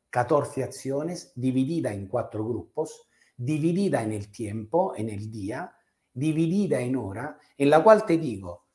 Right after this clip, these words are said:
a esta hora, obsesiónate, enfócate, concéntrate solamente en esta cosa. Pruébalo, ya lo sabes, y verás, verás el resultado. Te invito a ver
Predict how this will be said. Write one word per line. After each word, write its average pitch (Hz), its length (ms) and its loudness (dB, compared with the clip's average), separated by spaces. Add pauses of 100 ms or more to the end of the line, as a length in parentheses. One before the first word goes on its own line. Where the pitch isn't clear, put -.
(140)
a 143 140 4
esta 202 340 4
hora, 202 520 0 (220)
obsesiónate, 143 1300 0 (100)
enfócate, 147 840 6
concéntrate 202 1120 2 (300)
solamente 120 460 -10
en 135 80 -8
esta 123 260 -8
cosa. - 400 -20 (1000)
Pruébalo, 135 800 2
ya 87 140 -6
lo 104 120 -8
sabes, 92 580 -10 (220)
y 156 160 -2
verás, 170 600 2 (200)
verás 143 440 2
el 123 140 -2
resultado. 87 760 -10 (1600)
Te 147 100 0
invito 170 300 4
a 120 60 8
ver 143 600 0